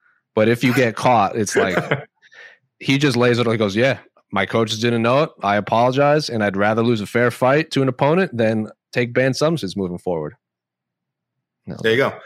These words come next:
Speaker 1: Good on you.
Speaker 2: And, and yeah, again, and, and like I said, it happened very, very low profile. First U F C fight. No one even knew who Brian Ortega was.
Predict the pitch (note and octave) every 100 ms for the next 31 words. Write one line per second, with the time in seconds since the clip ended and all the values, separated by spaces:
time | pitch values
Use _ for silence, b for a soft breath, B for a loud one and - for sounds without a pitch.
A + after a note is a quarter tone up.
0 | B F#2 A2 B2 A#2+ A#2+ B2+ - _ _
1 | C3+ G2+ - _ A#2 A2 F#2 A2+ A2+ A#2
2 | G#2+ A#2+ B2 A2+ A2 F#2 G#2 G#2+ G#2+ A#2+
3 | A#2 A2+ G#2+ A#2 B2+ B2 B2 A2+ A#2 B2
4 | A#2 A#2 A2 G#2+ G#2 - B2 - A#2+ A2+
5 | A#2+ G#2+ A2+ G#2+ A#2+ A#2+ A2+ A2+ A2+ A2
6 | G2 A2 G#2+ G#2 G2+ A2 G2 G#2 G#2+ G#2